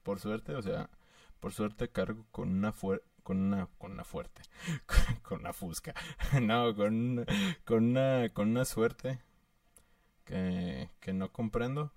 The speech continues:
Y, pues, así, aquí seguimos, pero, pues,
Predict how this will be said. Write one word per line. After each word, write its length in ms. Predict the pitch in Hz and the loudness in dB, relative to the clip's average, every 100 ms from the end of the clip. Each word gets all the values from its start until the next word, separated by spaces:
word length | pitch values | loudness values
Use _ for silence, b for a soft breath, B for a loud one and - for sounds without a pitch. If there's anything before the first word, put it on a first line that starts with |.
| - _ _ _ - _ _ _ _ | -18 _ _ _ -20 _ _ _ _
Y, 500 | - - - 87 87 - | -2 2 2 2 0 -4
pues, 180 | - - | -10 -8
así, 240 | - 90 - | -10 -12 -10
aquí 220 | - - | -12 -12
seguimos, 600 | - 104 98 90 87 - | -6 0 2 2 0 -6
pero, 440 | - - 53 52 - | -8 -6 -6 -8 -8
pues, 600 | - - - - - - | -10 -10 -10 -12 -14 -16